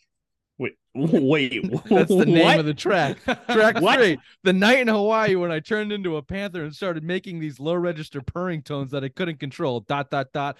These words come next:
Speaker 2: Shite was wild." <laughs> Number four, "Bipolar disorder's daughter wears three thousand, button down, embroidered." <laughs> Number five, "Ninety-three till infinity and Beyonce.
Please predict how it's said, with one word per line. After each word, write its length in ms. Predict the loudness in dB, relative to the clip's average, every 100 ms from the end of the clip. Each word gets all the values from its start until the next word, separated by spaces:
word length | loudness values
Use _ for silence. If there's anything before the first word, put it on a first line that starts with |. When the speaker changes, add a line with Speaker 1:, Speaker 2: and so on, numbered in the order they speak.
| _
Speaker 2:
Shite 500 | -16 -12 -6 -6 -4
was 180 | -6 -6
wild." 640 | -4 -2 0 -2 -4 -6 -10 _ _ _ _
<laughs> 140 | 0 2 2 -2 -4 -8 -6 -2 -2 -4 _ -4
Number 240 | 0 0
four, 380 | 2 4 4 2 -6 -8 -2
"Bipolar 600 | 0 0 -2 -2 0 -2
disorder's 580 | -6 -6 -6 -4 -6 -6
daughter 420 | -4 -2 -4 -6
wears 340 | -6 -8 -10 _ -10
three 220 | -8 -6
thousand, 480 | -4 -2 -2 -6 -6
button 300 | -4 -4 -4
down, 240 | -6 -6 -6
embroidered." 680 | -8 -2 0 0 -2 -8 -14 _ -16
<laughs> 220 | -16 _
Number 380 | -4 -4 -4 -4
five, 440 | -2 -2 0 -2 -2
"Ninety-three 600 | -2 0 -2 -2 -4 -2
till 200 | -4 -4
infinity 440 | -4 -4 -4 -4
and 120 | -6
Beyonce. 520 | -4 -6 -6 -6 -8